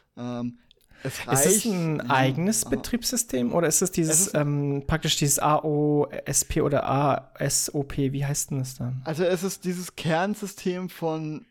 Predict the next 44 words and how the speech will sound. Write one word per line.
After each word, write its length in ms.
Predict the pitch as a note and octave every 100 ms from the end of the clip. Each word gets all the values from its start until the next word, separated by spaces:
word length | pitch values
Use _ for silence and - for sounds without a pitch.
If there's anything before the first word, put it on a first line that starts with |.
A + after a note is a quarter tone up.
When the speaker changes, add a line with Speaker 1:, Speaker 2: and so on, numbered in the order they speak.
| _
Speaker 1:
Android. 640 | C3+ C#3+ C3+ B2 A#2 G#2+ C#3+
Speaker 2:
Android, 500 | C#3 C3 A2+ A2 A#2+
ne? 220 | C3+ E3+
Speaker 1:
Ja, 60 |
Speaker 2:
Ja. 320 | D3 C#3 A2 B2 -
Speaker 1:
was 220 | D3 -
für 260 | D#3+ - -
alle 640 | D#3 E3+ G3 G3+ F#3+ - _ -
Hersteller 540 | D3 D#3+ - E3 D#3
bereitgestellt 880 | B2 G#2 F3 G3 G#3+ - F#3 F#3 -
wird. 280 | F#3 F#3 - _ - _ _
Ähm, 520 | C3+ C#3 C#3+ C#3+ C#3 - _ _ -
Speaker 2:
Und 120 | C#3
wo 60 | C#3+
sie 80 |
dann 140 | D3+ D3
ihre 100 | C#3+
Speaker 1:
Samsung, 160 | C3+ C3+
Speaker 2:
ROMs 300 | C#3 - -
bauen, 520 | C3 A2 G#2+ G#2+ A#2+
ne? 60 | C3
Speaker 1:
Genau, 440 | D#3 C3 B2+ B2+
ist 400 | - D#3 - - _ -
Open 260 | E3+ E3 C#3
Source. 540 | - A2+ G2+ - - -
Und, 580 | C3 C#3 C#3 C#3+ C3+ - - - _
äh, 80 | -
und 580 | C#3+ C#3+ C#3+ C3+ - D#3
das 100 | D#3+
nehmen 240 | D3+ F3 A3+
sie 200 | G#3+ A#3
sich 200 | A#3+ -
wie 140 | D#3+
andere, 420 | - F#3+ G#3 F#3+ A#2+
wie 60 |
Samsung 420 | A#2+ C3 F#3 G3
zum 160 | F#3 E3+
Beispiel, 380 | D#3+ E3 - D#3
und 120 | C3+
Samsung 420 | C3 C#3 C#3+ C#3+
haut 220 | C3 B2 B2+
dann 100 | B2
noch 220 | B2 -
ihre 500 | - B2 A#2 A#2+